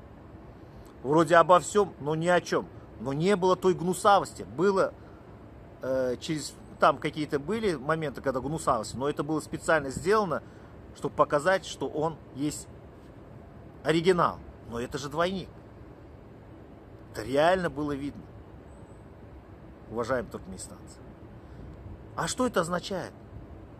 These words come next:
Что Туркменистан сейчас фактически без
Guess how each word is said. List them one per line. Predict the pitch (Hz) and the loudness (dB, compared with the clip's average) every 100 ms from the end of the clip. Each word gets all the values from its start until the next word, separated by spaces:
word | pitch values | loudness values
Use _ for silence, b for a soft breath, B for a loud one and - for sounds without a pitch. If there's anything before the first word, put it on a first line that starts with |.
| - - - - - | -18 -18 -18 -18 -12
Что | - | -4
Туркменистан | 175 175 196 - 233 330 - - - - - - - | -4 -2 -2 0 -2 -2 -6 -18 -20 -20 -20 -20 -12
сейчас | - 156 - 156 - - - - | -8 -4 0 0 -2 -14 -16 -8
фактически | 127 - 220 - 185 | -8 -6 -8 -6 -6
без | 135 190 - | -2 -2 -2